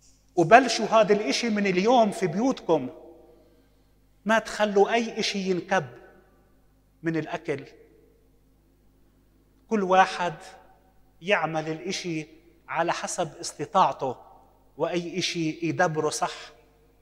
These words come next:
كيف منفتح الحنفية في البيت، كيف منضوي الضوء،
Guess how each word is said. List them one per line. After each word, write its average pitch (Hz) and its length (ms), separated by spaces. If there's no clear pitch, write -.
كيف 254 180
منفتح 247 520
الحنفية 220 640
في 208 140
البيت، 190 520
كيف 254 180
منضوي 226 420
الضوء، 185 560